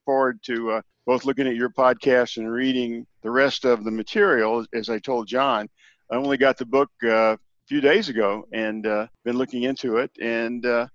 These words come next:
I think there is a, is a very wide range of perspectives that generated from this cultural change that the book signified, you know, uh,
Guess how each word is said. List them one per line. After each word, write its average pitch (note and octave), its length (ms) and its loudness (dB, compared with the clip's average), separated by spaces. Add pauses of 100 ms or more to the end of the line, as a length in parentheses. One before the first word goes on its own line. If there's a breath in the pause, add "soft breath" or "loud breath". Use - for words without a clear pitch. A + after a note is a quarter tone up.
(120)
I C3 100 2
think A3 280 2
there D3+ 340 2
is C3+ 240 -2
a, A#2+ 200 -2
is A#2 140 -6
a A#2 140 -4 (200)
very G3 380 4
wide C#3 460 2
range B2 540 -2
of A2 120 -12
perspectives G#2 920 -4
that A2 200 -2 (120)
generated B2 960 2 (160)
from C#3 220 4
this C3+ 180 0
cultural D3 600 0
change A#2+ 560 -4
that A#2 200 -2
the A#2+ 80 -8
book C3+ 300 -4
signified, G2+ 760 -2
you A2+ 120 -8
know, A#2+ 160 -6 (120)
uh, A2+ 160 -6